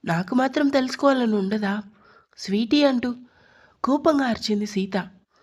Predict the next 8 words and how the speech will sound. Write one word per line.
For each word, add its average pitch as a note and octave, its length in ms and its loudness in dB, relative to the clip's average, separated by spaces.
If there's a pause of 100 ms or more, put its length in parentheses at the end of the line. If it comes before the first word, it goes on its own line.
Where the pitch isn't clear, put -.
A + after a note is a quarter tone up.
(880)
ఆ C#4 40 2
అరుపుకి C#4+ 440 -2
ఇల్లంతా A#3+ 420 -2
దద్దరిల్లింది A#3 680 0
ఒక్కసారిగా. G#3 760 -2 (760)
ఉలిక్కిపడి A3 480 0
సీత A#3 280 -2
వైపు C4 260 0